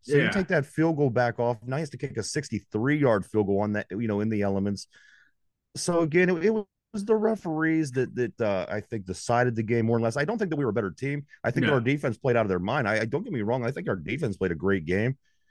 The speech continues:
Speaker 1: Again, it's just we're, we're, uh, less than, less than par offense. I just don't know what we're gonna, at this point, I just don't know what we can do about it. The only thing we could do about it is make changes as we move on. But at this point,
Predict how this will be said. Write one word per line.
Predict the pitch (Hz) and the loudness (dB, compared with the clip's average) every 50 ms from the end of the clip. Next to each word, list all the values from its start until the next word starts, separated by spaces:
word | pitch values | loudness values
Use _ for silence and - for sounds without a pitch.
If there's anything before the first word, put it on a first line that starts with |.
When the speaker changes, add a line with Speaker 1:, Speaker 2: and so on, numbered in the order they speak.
| _ _ _ - | _ _ _ -10
Speaker 1:
Again, | 92 87 92 120 123 120 | -8 -4 -2 0 0 0
it's | 117 113 - | 0 -2 -2
just | - 127 113 - - | -2 -4 -4 -4 -4
we're, | 101 87 101 110 107 | -6 -2 -2 0 0
we're, | 92 98 101 92 87 87 - | 0 0 0 0 0 0 0
uh, | 78 87 80 78 | 2 2 0 0
less | 78 82 85 110 120 131 - | 0 0 0 0 0 0 -2
than, | - 110 98 87 80 76 73 73 - _ _ _ _ _ _ _ _ _ _ - | -6 -6 -6 -6 -6 -8 -10 -12 -14 _ _ _ _ _ _ _ _ _ _ -8
less | - 113 147 - | -4 -4 -4 -4
than | - 127 104 | -4 -8 -8
par | - - 113 120 117 101 | -6 -2 0 2 2 4
offense. | 95 98 110 - - 110 104 104 101 - - - _ _ _ _ _ _ _ _ _ _ _ _ _ _ _ - | 4 4 2 0 0 -2 -2 -2 -4 -6 -8 -16 _ _ _ _ _ _ _ _ _ _ _ _ _ _ _ -8
I | - - | -6 -4
just | 110 117 117 | -4 -4 0
don't | - 117 113 | 0 2 2
know | 113 113 113 | 4 4 4
what | 107 | 4
we're | 113 110 113 | 4 2 2
gonna, | 117 90 | 2 2
at | 123 - | 0 0
this | 165 170 151 | -2 -4 -4
point, | - - 180 151 | -2 0 0 2
I | 123 | 0
just | 117 120 110 | 0 -2 -4
don't | 127 131 131 | -2 -2 0
know | 127 127 | 0 0
what | 123 | 0
we | 123 | -2
can | 98 117 107 | -2 -4 -4
do | 104 113 117 | -2 -2 0
about | 104 90 87 82 | 0 0 -2 -2
it. | 82 85 85 | -4 -4 -6
The | 85 | -6
only | 98 107 110 | -6 -6 -4
thing | 131 120 | -2 -2
we | 120 | -2
could | 104 110 92 | -2 -2 -2
do | 90 110 | 0 0
about | 113 104 110 110 104 | 2 2 2 2 2
it | 98 | 0
is | 90 80 | -2 -2
make | 90 101 95 92 | -4 -4 -4 -4
changes | - - 107 104 95 92 90 | -6 -4 -4 -4 -4 -2 -2
as | 95 101 98 | -2 -2 -2
we | 98 101 | -2 -2
move | 90 92 92 87 82 | -2 0 -2 -2 -2
on. | 92 92 101 101 107 - | -2 0 0 0 -2 -2
But | - 90 - 95 | -4 -4 -4 -4
at | 95 - | -6 -4
this | 127 127 - | -6 -6 -6
point, | _ - 117 117 120 131 - | _ -4 -2 -2 -2 -2 -4